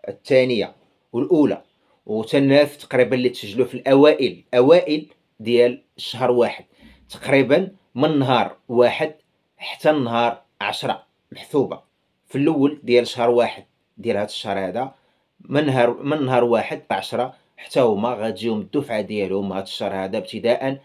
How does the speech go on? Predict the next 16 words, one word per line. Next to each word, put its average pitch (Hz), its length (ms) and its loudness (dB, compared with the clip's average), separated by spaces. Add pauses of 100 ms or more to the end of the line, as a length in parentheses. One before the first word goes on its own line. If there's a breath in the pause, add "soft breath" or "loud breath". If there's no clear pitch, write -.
(220 soft breath)
من 113 260 -4
نهار 117 380 -2 (200)
ثمانية 120 340 -2
وعشرين 107 520 -6 (240)
في - 60 -20
الشهر. 117 380 -4 (1400 soft breath)
وحتى - 300 2
الناس 156 360 0
تقريبا 160 440 2
اللي 131 160 2
تسجلوا 113 640 -4
نهار، 113 440 -2 (200)
آه، - 320 -20 (140)
اثناش 156 580 2 (380)
وثلطاش 139 880 0 (200)
وأربعطاش 117 840 -2